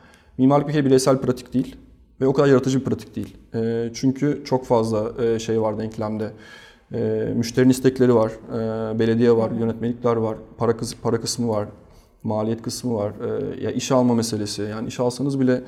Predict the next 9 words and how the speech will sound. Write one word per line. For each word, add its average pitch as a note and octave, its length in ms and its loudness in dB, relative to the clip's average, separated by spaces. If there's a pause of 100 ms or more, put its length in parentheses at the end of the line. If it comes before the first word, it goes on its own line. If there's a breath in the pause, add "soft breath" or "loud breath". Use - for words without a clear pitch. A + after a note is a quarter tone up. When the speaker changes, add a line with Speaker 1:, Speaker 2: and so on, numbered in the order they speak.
(520 loud breath)
Speaker 1:
bir B2 100 -8
takımla A#2+ 460 4
çalışmanız A#2 460 -4
gerekiyor A2+ 340 -2
filan. E3 220 -4 (680)
Türkiye'deki A#2 400 -2
koşullar A#2 420 0
vesaire. A#2+ 500 0 (440 loud breath)
Yani B2+ 80 2